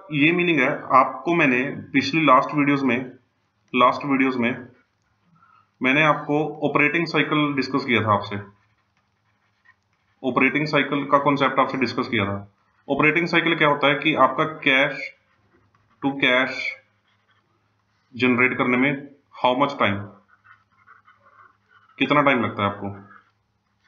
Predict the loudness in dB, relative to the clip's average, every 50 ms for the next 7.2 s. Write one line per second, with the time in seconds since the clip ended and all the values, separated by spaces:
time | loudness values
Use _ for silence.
0 | _ -20 _ _ _ _ -6 -6 -2 2 2 4 4 4 2 0 -2 -4 -4 -6
1 | -6 -6 -6 -12 -20 -20 _ -20 _ _ _ _ _ -20 -20 -20 -20 -20 -20 _
2 | _ _ _ _ _ -2 2 2 2 2 2 0 -2 2 2 2 2 2 2 2
3 | 2 2 0 2 0 2 2 2 2 2 2 2 2 2 -2 -6 -10 -14 -16 -10
4 | -2 0 2 2 2 2 2 0 2 2 2 4 4 6 4 4 4 2 0 0
5 | 0 0 -2 -6 -10 -12 -6 -2 -2 0 0 0 0 -2 -4 -2 0 2 4 4
6 | 2 2 0 -4 0 -2 -2 -2 0 -2 -2 0 0 2 0 0 0 -2 -4 0
7 | 0 2 2